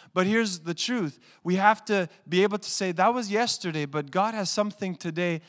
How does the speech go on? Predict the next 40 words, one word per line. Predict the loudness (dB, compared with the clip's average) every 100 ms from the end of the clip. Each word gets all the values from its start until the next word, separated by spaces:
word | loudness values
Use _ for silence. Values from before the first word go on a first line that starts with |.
| -20 -6
Now | 0 2 2
I |
need | 0 -4
to | -4 -6
embrace | -4 -2 -2 -2 -6 -10 -10
and | -4
get | 0 0
ready | 0 -4
for | -4 -4
what | -4
he | -2
has. | -2 -2 -4 -6 -14 -20 -20
Forget | -6 -2 4 6
all | 8 8
of | 4 2
that. | 2 4 2
I'm | -2
about | -2 4 4 4 -2
to | -8
do | -4 -2 -2 -4 -14 -6
a | -4
new | -2 -2
thing." | -2 -2 -2
Can | -2 -4
somebody | -2 -2 -2 -2
say | -2 -2 -2
amen? | 0 0 0 0 -10 -20 -20 -6
And | -4 2
God | 4 6 4
can | 0 0
do | 2 2 2
for | 0 4
you | 4 6 4
what | 4 2 0
you |
can't | 2 2 4
even | 2 0 0
do | -2 -2
for | -4
yourself. | -4 -2 -4 -2 -4 -4 -12 -20